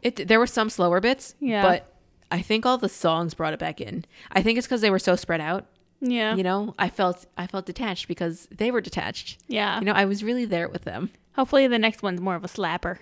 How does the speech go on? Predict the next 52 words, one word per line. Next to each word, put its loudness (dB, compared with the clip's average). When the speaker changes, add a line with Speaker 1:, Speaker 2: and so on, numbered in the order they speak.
Speaker 2:
I 2
mean, 8
Speaker 1:
I 6
Speaker 2:
this 6
Speaker 1:
hope 4
Speaker 2:
one 8
Speaker 1:
so. 8
Speaker 2:
was 4
really 2
good. 0
I 0
really 0
enjoyed 4
Speaker 1:
Treasure 4
Speaker 2:
this 6
Speaker 1:
Island 2
Speaker 2:
one. -2
Speaker 1:
is -4
next, -4
so 2
Speaker 2:
Yes. 2
Speaker 1:
it's -6
gotta 2
be. -6
Speaker 2:
Yeah, -6
it's -14
gotta -4
be. -12
Speaker 1:
Yeah. 0
Anyway, 0
fun 0
fact 2
time. -4
Speaker 2:
Mm-hmm. 4
Speaker 1:
Frank 4
Oz 4
wanted 2
the 0
movie 2
to -2
have -2
more 2
lunacy. 4
Speaker 2:
Oh, 4
man. 0
Speaker 1:
Could 2
you 6
imagine 0
more -2
Speaker 2:
Love 6
Speaker 1:
chaos? 0
Speaker 2:
that. 2